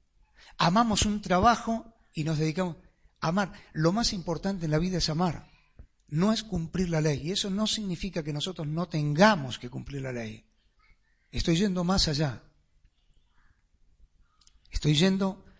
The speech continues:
al espíritu que nos mueve. ¿La ley o la gracia? ¿Qué te mueve en la vida? ¿La ley o la misericordia? ¿Qué te mueve? ¿La autenticidad de una vida o el mostrar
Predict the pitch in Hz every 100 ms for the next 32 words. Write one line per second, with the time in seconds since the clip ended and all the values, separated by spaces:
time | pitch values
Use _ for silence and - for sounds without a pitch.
0 | _ _ 127 139 135 - 208 196 180 143
1 | 139 135 147 147 117 101 - _ _ _
2 | 127 135 165 214 233 - _ _ _ _
3 | 143 139 135 123 - 113 202 196 180 180
4 | 165 135 127 120 110 - _ _ _ _
5 | - 147 147 180 226 190 156 147 147 135
6 | - 110 107 104 - _ _ _ _ _
7 | _ - 196 202 180 160 139 147 156 170
8 | 156 - 170 165 185 226 - - _ _
9 | _ _ _ 127 156 170 156 202 247 254
10 | - - - 151 151 156 139 - 180 185
11 | 180 -